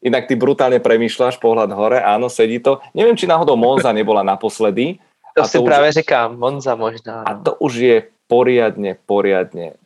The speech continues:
Speaker 1: dávno, no.
Speaker 2: Tam mě
Speaker 1: Uvi-
Speaker 2: napadla jako první a to je dlouho, no.
Speaker 1: To je riadne dlho.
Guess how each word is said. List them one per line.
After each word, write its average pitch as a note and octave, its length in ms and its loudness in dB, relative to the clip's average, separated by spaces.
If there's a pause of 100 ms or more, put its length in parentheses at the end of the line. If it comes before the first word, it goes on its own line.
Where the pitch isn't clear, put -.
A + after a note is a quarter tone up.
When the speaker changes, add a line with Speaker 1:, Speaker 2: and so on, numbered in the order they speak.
Speaker 1:
dávno, F2 440 -2 (200)
no. G#2+ 180 -4
Speaker 2:
Tam C#3 140 2
mě E3 120 2
Speaker 1:
Uvi- F3 80 2
Speaker 2:
napadla E3+ 300 2
jako F3 220 0
první E3 340 0
a E3 60 0
to - 80 -2
je D#3 80 0
dlouho, E3 320 -6
no. - 80 -18 (240)
Speaker 1:
To F2+ 120 -4
je - 140 -4
riadne F2+ 340 -8
dlho. D#2+ 220 -10